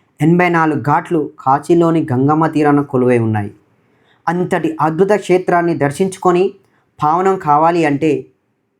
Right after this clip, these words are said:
స్క్రీన్ పైన ఉన్నటువంటి మా నెంబర్స్కి కాల్ చేయండి. మీకు రూమ్స్తో పాటు ఉచితంగా భోజన సదుపాయం కల్పిస్తాం. అంతేకాకుండా కాశీలో మీకు ఎలాంటి సమాచారం కావాలన్నా మమ్మల్ని సంప్రదించవచ్చు.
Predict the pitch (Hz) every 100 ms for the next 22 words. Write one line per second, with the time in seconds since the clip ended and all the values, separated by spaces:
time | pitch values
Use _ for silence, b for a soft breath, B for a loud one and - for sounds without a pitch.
0 | _ _ _ - 156 165 170 160 151 147
1 | 147 143 160 165 - 120 117 117 143 139
2 | 165 156 143 147 151 156 151 165 - _
3 | _ _ _ _ - 139 143 151 170 170
4 | 196 185 156 151 - 156 - 185 185 180
5 | 151 160 160 151 143 151 139 135 127 135
6 | - 151 - - _ _ _ 139 160 208
7 | 190 185 185 175 170 160 160 160 185 175
8 | 170 165 - 147 175 185 185 160 156 160
9 | 165 160 156 139 143 143 143 123 127 127
10 | 131 127 123 123 131 131 131 123 123 127